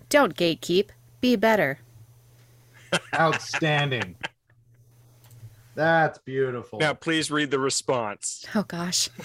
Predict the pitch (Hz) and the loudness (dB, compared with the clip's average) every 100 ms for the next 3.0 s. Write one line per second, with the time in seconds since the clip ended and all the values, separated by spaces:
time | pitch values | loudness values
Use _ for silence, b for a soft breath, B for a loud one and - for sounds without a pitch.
0 | - 214 - - - 175 - 196 233 - | -4 -4 -4 -14 -10 -10 -6 -2 0 -2
1 | - - - - - - - - 240 - | -6 -20 -20 -14 -14 -14 -2 6 6 8
2 | 349 320 - 254 262 302 294 302 302 339 | 6 6 6 8 10 8 10 10 10 8